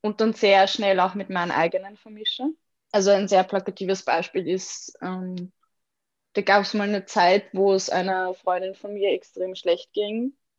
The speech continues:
und ich halt für sie da war und irgendwie ging's mir dann super schlecht und das war zum Glück zu einer Zeit, wo ich schon in Therapie war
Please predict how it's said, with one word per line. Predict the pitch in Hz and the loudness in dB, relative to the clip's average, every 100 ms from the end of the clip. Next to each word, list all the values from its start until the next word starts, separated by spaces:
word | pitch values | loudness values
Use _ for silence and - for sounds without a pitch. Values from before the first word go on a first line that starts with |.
| _ _ _ _ _ - | _ _ _ _ _ -4
und | 196 185 | -2 0
ich | 214 208 | -2 2
halt | 196 - | 0 2
für | 208 | -2
sie | 190 | 0
da | 180 170 180 | 4 6 6
war | 196 214 247 262 190 | 6 4 4 -2 -2
und | 208 196 190 185 - _ _ | -2 0 -2 -4 -6 _ _
irgendwie | 196 214 240 220 226 | 0 2 2 0 -2
ging's | 226 233 - | 0 0 0
mir | 233 233 226 | 0 2 4
dann | 214 220 226 | 2 0 -2
super | - 254 - 285 | -2 -4 0 0
schlecht | - 190 254 - | 2 2 2 0
und | 214 220 | -2 -2
das | 208 | 4
war | 202 214 | 4 4
zum | 254 226 | 2 2
Glück | 247 - | 0 0
zu | 220 | 0
einer | 214 214 | 0 0
Zeit, | 196 196 | 2 2
wo | 190 | 2
ich | 202 208 | 0 0
schon | 208 196 | -4 -6
in | 190 | -4
Therapie | 190 185 185 185 | -2 -2 -4 0
war | 160 180 | 2 0